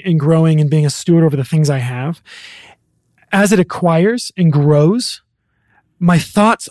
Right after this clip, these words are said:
are not just for myself and my immediate gratifications and the things that I want today, but it's for, like, "Man, how is,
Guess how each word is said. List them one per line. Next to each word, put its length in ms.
are 280
not 360
just 360
for 120
myself 540
and 120
my 120
immediate 500
gratifications 800
and 100
the 40
things 180
that 100
I 100
want 240
today, 400
but 120
it's 100
for, 120
like, 180
"Man, 140
how 180
is, 280